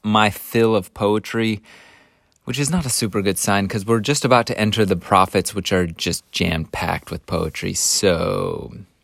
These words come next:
yeah. Anyway, this is the last section of Psalms,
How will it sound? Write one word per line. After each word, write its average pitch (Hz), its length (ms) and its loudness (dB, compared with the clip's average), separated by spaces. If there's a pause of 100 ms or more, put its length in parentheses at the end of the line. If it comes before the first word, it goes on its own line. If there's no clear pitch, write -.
(260)
yeah. - 500 -10 (880)
Anyway, 175 440 6 (420)
this 170 240 6
is 269 60 4
the 262 60 4
last 247 200 6
section 185 280 2
of 143 100 0
Psalms, 131 520 2